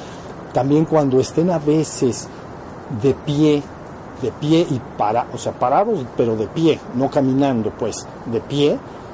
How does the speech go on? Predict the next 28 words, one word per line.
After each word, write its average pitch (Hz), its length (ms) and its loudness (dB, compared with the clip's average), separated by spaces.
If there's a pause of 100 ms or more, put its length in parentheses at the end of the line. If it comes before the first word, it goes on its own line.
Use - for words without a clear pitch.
(100)
entonces 131 300 -2
pueden 143 340 4 (480)
hacer 131 340 2
la 127 120 2
sensación 127 800 -2 (120)
de 120 100 0
estar 123 320 0
en 127 180 0
cualquier 160 460 2
lugar, 156 480 2
hacer 117 280 0
su 123 200 -6
sensación 117 560 -4
hacia 123 300 -2
arriba, 139 320 -2 (500)
¿ya 113 80 -2
vieron? 147 280 2 (380)
Como 110 240 -2
si 110 220 -4 (260)
el 117 100 -4 (120)
tubo, 165 500 4
el 127 140 2
pilar 139 400 2
de 147 100 4
luz 147 280 0
creciera 120 580 0
hacia 123 300 0
arriba, 165 360 -4